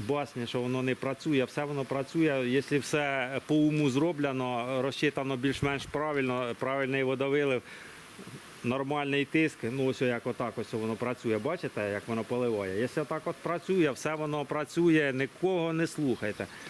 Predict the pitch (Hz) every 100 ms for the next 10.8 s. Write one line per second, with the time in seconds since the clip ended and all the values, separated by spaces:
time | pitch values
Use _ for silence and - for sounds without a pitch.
0 | - - 135 147 143 214 208 175 151 165
1 | 170 156 147 147 151 - 143 113 95 -
2 | - 120 139 160 165 190 180 175 170 156
3 | 165 165 165 175 160 - 156 - 156 127
4 | 120 - 127 120 135 151 151 160 156 175
5 | 175 147 139 160 139 - - - 143 156
6 | 185 170 135 185 185 180 156 170 - 165
7 | - 170 - 180 170 - - - - -
8 | - - - - - - 123 151 143 165
9 | 160 160 - 160 160 165 156 180 160 156
10 | 160 156 165 131 127 147 156 139